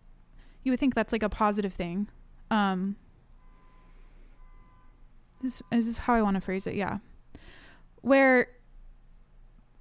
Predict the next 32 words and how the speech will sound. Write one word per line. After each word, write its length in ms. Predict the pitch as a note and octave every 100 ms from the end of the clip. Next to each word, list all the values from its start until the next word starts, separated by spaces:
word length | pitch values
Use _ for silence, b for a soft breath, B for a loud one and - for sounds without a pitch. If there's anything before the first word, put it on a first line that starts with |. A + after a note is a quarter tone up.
| _ _ -
podcasting 800 | - B3+ B3+ - C4+ B3+ B3+ A#3
felt 260 | A#3 G#3+
like 220 | G3 F#3+ -
writing 240 | F#3+ G3
with 160 | F#3+ -
my 100 | F#3
right 220 | F#3 F#3
hand 280 | G#3+ G#3 G#3
and 60 |
not 120 | F#3
my 100 | E3+
left 220 | G3 F#3+ -
hand. 200 | A#3 A3
It 60 |
was 140 | G3+ G3
just, 180 | G3+
like, 160 | G#3 F#3
so 600 | - G3+ G3 G3 G3 A3 - - - -
easy 380 | A3+ G#3+ G3 A3
and 120 | G3+
seamless, 480 | F#3 G#3+ G3 G3 - -
and 100 | G3+
it 100 | -
felt 380 | G3+ F#3+ - -
so 300 | A#3 G3 F#3+
right. 500 | F3 F3+ A#3+ - - b b b b -
And 440 | A#3 A3+ G#3+ G3+ G3+ b b b b
I 100 | A3+
decided, 600 | A3 G#3+ - C4 A#3 F#3+ F#3+
the 60 |
whole 180 | A3 A3+
th-, 140 | -